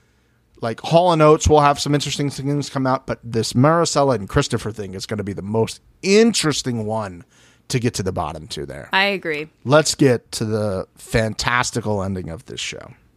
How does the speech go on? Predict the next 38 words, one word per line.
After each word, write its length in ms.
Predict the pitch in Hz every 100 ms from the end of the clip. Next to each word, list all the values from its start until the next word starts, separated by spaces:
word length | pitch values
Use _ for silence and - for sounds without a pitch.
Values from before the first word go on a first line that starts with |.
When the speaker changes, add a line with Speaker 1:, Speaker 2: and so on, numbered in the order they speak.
| _ _ -
Speaker 2:
Ugh, 420 | 214 208 190 - -
so 600 | - - - 220 220 277
good. 300 | 208 170 160
I'm 120 | 170
so 260 | - 202 208
upset 340 | - - 214
they 140 | 202
cut 220 | 185 190 165
it 100 | 165
here, 240 | 170 160
but, 180 | 165 151
I 100 | 160
mean, 380 | 160 165 170 170 - _ _ _ _ _
that's 220 | - 170 -
showbiz, 480 | 190 170 156 147
baby. 460 | - 147 147 147 156 _ _ _ _ _
Of 180 | 196 196
course. 540 | - 190 147 175 - - -
Speaker 1:
Nixie, 300 | 139 - 117
would 180 | 104 98
you 140 | 123
like 220 | 131 123
to 100 | -
tell 260 | - 101 95
us 160 | 92
what 120 | 104 -
this 160 | 101
glorious 520 | - - 95 90 90
thing 240 | - 76 78
is? 320 | 67 - - _ _ _ -
Just 240 | 147 -
tell 240 | - 123 123
us 140 | 110
about 260 | 101 98 90
this 140 | 90
gloriness 560 | - 92 98 90 87 -
that 180 | 85
we, 200 | 85 107